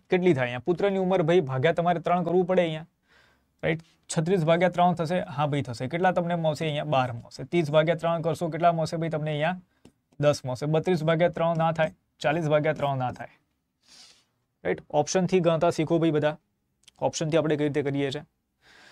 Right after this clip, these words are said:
બીજી ખાસ વસ્તુ શું છે અહીંયા? ખાસ બાબત શું છે? પ-, કહે છે આપણને કે ચાર વર્ષ પહેલા, ચાર વર્ષ પહેલા પિતાની ઉંમર પુત્રની ઉંમરની ચાર ગણી હતી. તો આપણે શું કરવું પડશે? બંનેમાંથી ચાર ચાર વર્ષ બાદ કરવા પડશે. છત્રીસમાંથી ચાર આપણે બાદ કરીએ તો આપણને કેટલા મળશે? બત્રીસ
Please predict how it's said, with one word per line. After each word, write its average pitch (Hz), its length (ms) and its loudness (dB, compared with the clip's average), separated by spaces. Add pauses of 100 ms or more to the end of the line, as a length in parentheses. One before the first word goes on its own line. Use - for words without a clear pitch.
(280)
બીજી 175 280 6
ખાસ 190 300 2
વસ્તુ 202 240 -2
શું 202 160 0
છે 185 80 6
અહીંયા? 175 280 0
ખાસ 170 180 -2
બાબત 165 240 -2
શું 175 160 -6
છે? 147 140 -8 (160)
પ-, - 160 -4
કહે 170 120 2
છે 185 140 4
આપણને 190 260 2
કે 196 120 0
ચાર 175 300 4
વર્ષ 185 240 -2
પહેલા, 156 320 2 (800)
ચાર 165 260 6
વર્ષ 156 340 2 (420)
પહેલા 147 280 6 (480)
પિતાની 190 420 4
ઉંમર 185 200 2
પુત્રની 180 440 -2
ઉંમરની 160 340 -2
ચાર 160 180 4
ગણી 135 280 -4
હતી. 123 200 -6 (560)
તો 165 40 2
આપણે 170 200 2
શું 196 160 0
કરવું 170 180 2
પડશે? 170 200 0
બંનેમાંથી 160 520 0
ચાર 147 220 0
ચાર 151 180 -2
વર્ષ 147 200 -6 (120)
બાદ 147 160 4
કરવા 123 260 -6
પડશે. 135 220 -6
છત્રીસમાંથી 175 640 -2
ચાર 165 180 4
આપણે 170 200 0
બાદ 156 260 4
કરીએ 175 280 2
તો 147 100 -2
આપણને 156 260 -2
કેટલા 165 240 0
મળશે? 156 260 -4
બત્રીસ 156 360 -4